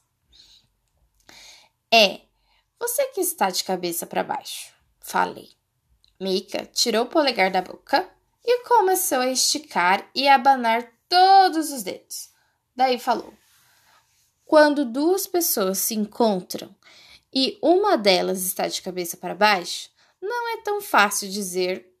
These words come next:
qual delas está na posição certa." Fiquei tão perplexo diante dessa resposta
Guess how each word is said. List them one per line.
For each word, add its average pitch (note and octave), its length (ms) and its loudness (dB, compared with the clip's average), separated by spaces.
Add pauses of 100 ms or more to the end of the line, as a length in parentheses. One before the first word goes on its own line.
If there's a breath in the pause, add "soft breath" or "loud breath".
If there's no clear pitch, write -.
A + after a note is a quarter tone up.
(100)
qual C#4 340 6
delas F#3 580 -4
está C#4+ 300 -8
na F#3+ 140 -10
posição F#3 580 -10
certa." - 460 -4 (1040 soft breath)
Fiquei A#3+ 560 -6 (260)
tão B3+ 380 0
perplexo G#3 960 -2
diante F3+ 500 -4
dessa F3 360 -6
resposta F#3 720 -4